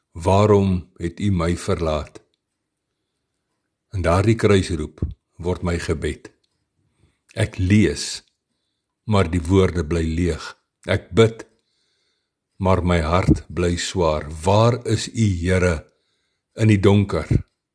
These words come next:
in die vrees? Vier maande later,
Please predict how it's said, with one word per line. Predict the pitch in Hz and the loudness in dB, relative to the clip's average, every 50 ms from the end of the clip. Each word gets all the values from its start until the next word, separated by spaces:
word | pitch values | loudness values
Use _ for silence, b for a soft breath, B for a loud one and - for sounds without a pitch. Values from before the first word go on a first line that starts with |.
| _ _ _ - | _ _ _ -6
in | 104 104 | -2 0
die | 104 95 90 | 0 0 0
vrees? | - - 107 95 87 80 76 - - - - - - _ _ _ _ _ _ _ _ _ _ _ _ _ _ _ _ _ _ _ _ _ _ _ _ _ _ _ _ _ _ _ _ _ _ _ _ _ _ _ _ _ _ _ _ | -2 -2 -4 -2 -2 -4 -6 -8 -8 -12 -12 -12 -14 _ _ _ _ _ _ _ _ _ _ _ _ _ _ _ _ _ _ _ _ _ _ _ _ _ _ _ _ _ _ _ _ _ _ _ _ _ _ _ _ _ _ _ _
Vier | - - 127 120 113 113 107 | -2 2 4 6 6 6 4
maande | 98 92 90 90 87 92 90 | 2 2 2 0 0 0 0
later, | 85 82 82 82 82 - - - | 0 0 -2 -4 -6 -6 -10 -14